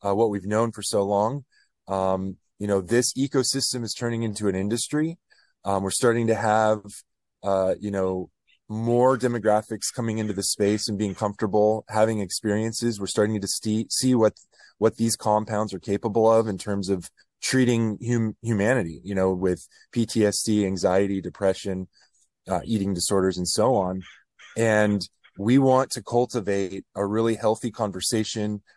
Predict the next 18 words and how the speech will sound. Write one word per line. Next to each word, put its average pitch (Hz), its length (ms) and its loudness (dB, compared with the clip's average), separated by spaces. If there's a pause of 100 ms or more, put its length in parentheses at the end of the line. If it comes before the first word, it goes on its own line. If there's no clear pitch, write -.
a 98 80 -6
safe 117 300 2
space, - 720 0 (240)
a 92 60 -8
community, 107 640 0 (480)
a - 40 -2
place 120 320 2
where 104 140 0
brands, 104 640 -2 (120)
services, 110 580 0
and 95 120 -4
products, - 680 0 (400)
uh, 98 280 2
can 113 120 -2
also 101 320 2
be 98 120 -4
showcased, 95 800 -2 (420)
and 101 560 2